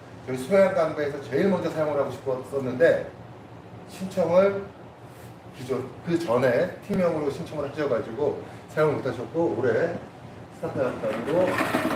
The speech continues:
자, 네 번째, 티그리. 티그리. 티그리도 항상 저희 소양강부 야구대회 찾아주시면 됩니다. 십팔 번입니다. 십팔 번.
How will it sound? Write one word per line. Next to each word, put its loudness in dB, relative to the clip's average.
자, 0
네 6
번째, 4
티그리. 0
티그리. 4
티그리도 6
항상 4
저희 0
소양강부 2
야구대회 4
찾아주시면 -2
됩니다. 0
십팔 4
번입니다. 4
십팔 -4
번. 2